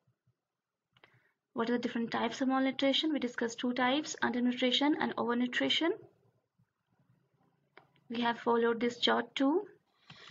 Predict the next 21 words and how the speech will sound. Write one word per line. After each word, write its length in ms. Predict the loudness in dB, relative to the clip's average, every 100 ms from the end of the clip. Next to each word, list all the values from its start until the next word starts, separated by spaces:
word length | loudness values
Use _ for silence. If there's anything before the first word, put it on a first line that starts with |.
| -16
So 160 | 2 4
today 320 | 8 10 10
we 100 | 10
will 160 | 8 8
discuss 400 | 6 2 -2 0
about 320 | 2 2 2
the 80 | -2
causes 420 | 0 2 4 6
and 140 | 6
the 100 | 4 2
prevention 420 | 2 2 2 4
of 200 | 2 0 -6
malnutrition. 800 | 0 0 0 -6 -8 -6 -6 -10 -14 _
Let's 300 | 0 0 0
move 240 | -4 -4
to 80 | -6
the 80 | -4
next 240 | -6 -4
slide. 280 | -2 0 -2 -6 -20 -20 _ _ _ _ _ -20 _ _
Causes 380 | 2 4 0 2
of 140 | 0